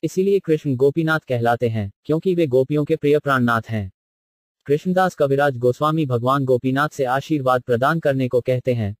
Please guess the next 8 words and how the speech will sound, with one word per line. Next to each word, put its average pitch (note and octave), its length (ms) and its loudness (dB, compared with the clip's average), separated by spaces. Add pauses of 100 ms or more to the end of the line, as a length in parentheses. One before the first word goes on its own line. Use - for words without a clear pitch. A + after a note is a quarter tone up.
(120)
वे A#2+ 100 2
गोपीनाथ E3 480 0
अर्थात C#3+ 420 -2
कृष्ण C#3+ 300 -2
आपको B2 300 0
आशीर्वाद C3 540 0
प्रदान A#2+ 360 0
करें। G#2+ 320 -4